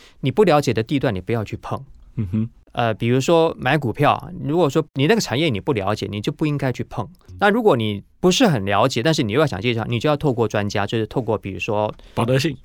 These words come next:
Speaker 1: 呃，保德信，或是这个一些好的专家的推荐，然后他们帮助你做一些选择。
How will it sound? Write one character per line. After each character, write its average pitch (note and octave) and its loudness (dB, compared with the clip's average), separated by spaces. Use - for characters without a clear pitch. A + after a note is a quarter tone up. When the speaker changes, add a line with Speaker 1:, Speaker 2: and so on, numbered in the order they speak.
Speaker 1:
呃， G#2+ -4
保 A2 0
德 A#2 2
信， A#2+ -2
或 C3 0
是 A#2 -2
这 C3 -2
个 B2+ -2
一 - -4
些 C#3 2
好 G#2 -2
的 A2 0
专 C3+ 0
家 B2+ 2
的 A2 0
推 A#2+ -2
荐， F#2+ -2
然 G#2+ -2
后 C3 0
他 C#3+ 0
们 B2+ 0
帮 D3 0
助 D3+ -2
你 G2 -4
做 A2 -4
一 G#2+ -2
些 A2 -4
选 - -10
择。 A#2+ -12